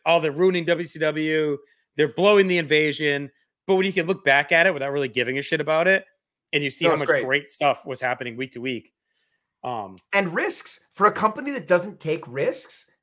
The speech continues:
Speaker 2: they
Speaker 1: Right.
Speaker 2: took risks this year.
Speaker 1: Yeah. Oh one is one of my favorite years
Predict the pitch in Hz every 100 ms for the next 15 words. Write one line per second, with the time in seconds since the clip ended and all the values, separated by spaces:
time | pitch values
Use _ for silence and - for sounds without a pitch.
0 | _ _ - 165 - 220 190 240 - 127
1 | 120 117 101 95 _ _ _ _ _ 117
2 | - _ _ _ 220 269 285 262 220 208
3 | 175 160 175 170 156 160 151 139 135 127
4 | 117